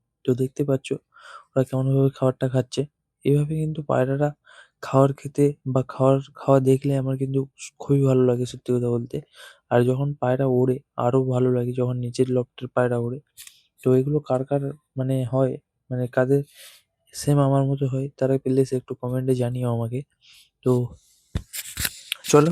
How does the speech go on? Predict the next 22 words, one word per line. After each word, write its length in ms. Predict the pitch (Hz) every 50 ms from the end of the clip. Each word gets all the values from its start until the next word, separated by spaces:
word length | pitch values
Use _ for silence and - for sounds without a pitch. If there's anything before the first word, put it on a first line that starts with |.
| 175 -
বেশি 240 | 131 131 - - 143
না 100 | 143 143
কথা 220 | 139 143 143 - -
বলে 200 | 143 139 131 135 -
এদেরকে 420 | - - 135 131 - - _ -
এবার 180 | 139 135 135 139
আমি 140 | 135 139 139
খাবার 320 | - - - 131 135 143 131
দেবো। 240 | 131 131 123 143 160 - _ - - - - - - _ _ -
আর 240 | 123 120 120 120 120 127 127 - _ _ _ _ _ _ -
এদেরকে 300 | 135 143 147 147 - 156 151
এখন 200 | 143 147 156 156 151 151
just 260 | 143 147 143 139 - -
আমি 180 | 143 143 147 143 135
ধান 240 | 127 117 127 135 135 135
গমই 260 | 131 139 139 139 139
দিচ্ছি, 360 | 131 135 131 - _ - - 147 147
আর 120 | 139 139 135
কোনো 220 | 135 - 135 131 131
কিছুই 300 | 131 131 - 147 143 143
নেই। 200 | 135 135 139 160 - _ _ _ _ _ - _ _ _ _
তো 120 | _ 127